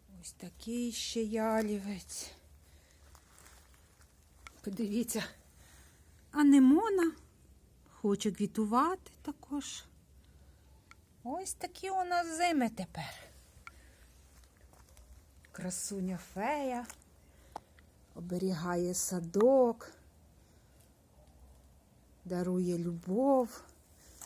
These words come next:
нам та садкові. Ось така ялинка зростає кулею.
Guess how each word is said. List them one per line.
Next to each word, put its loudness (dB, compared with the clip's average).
нам 0
та -8
садкові. -2
Ось -4
така -4
ялинка 0
зростає 2
кулею. 4